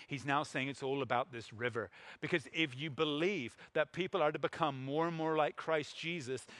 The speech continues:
and if you believe that that really happens in small community, well, the natural next step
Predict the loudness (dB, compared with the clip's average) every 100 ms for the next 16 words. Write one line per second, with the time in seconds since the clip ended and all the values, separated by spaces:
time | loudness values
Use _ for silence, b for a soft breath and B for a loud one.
0 | B -2 0 0 0 2 4 4 4 2
1 | 2 0 2 2 2 4 2 2 -2 -4
2 | -6 -8 -2 0 0 -2 0 2 0 B
3 | B 0 0 2 0 0 -4 -6 -4 -2
4 | -2 -2 -8 -2 2 2